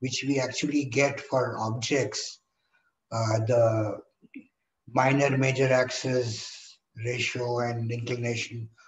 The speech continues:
all those comes from the source extractor gives. And from that you take it, put it in the feed me file, and then you run it,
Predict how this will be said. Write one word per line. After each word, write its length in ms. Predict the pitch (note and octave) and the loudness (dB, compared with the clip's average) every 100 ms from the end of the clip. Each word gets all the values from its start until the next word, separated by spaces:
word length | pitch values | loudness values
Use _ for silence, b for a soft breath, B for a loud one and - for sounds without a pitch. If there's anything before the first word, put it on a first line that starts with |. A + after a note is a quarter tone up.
| b | b
all 300 | - C#3+ D#3+ D#3 | -2 2 4 6
those 260 | D#3 D3+ | 6 6
comes 320 | - C#3 C3 - | 2 -4 -4 -6
from 240 | B2+ B2+ | -10 -8
the 240 | C3+ E3+ - b b | -4 -4 -6 b b
source 420 | - - D#3 - | -6 4 4 4
extractor 580 | C#3 - - B2 - B2+ | -2 -4 -8 -8 -6 -8
gives. 420 | A#2 B2+ E3+ - - _ _ _ | -4 -4 -4 -6 -12 _ _ _
And 180 | C3+ C3+ | -4 -2
from 260 | - D3+ C3+ | 0 0 2
that 340 | C#3+ F3+ G3 F3 | 6 6 4 2
you 200 | E3+ E3 | 2 4
take 240 | C#3 B2 | 0 0
it, 240 | D#3 F3 - _ _ _ - | -2 -2 -6 _ _ _ -2
put 180 | F3 | 2
it 140 | G#3 F#3 | 2 2
in 160 | F3+ | 4
the 100 | D#3+ | 4
feed 320 | D3 D3 C3+ C3 | 4 0 -2 -2
me 140 | B2+ | -4
file, 340 | A#2+ B2 D3 | -4 -2 0
and 180 | D3 C3+ | -2 -2
then 200 | C3+ C3 | -4 -6
you 160 | B2 C3 | -4 -4
run 220 | A2 G2+ | -2 -2
it, 160 | G2 | -2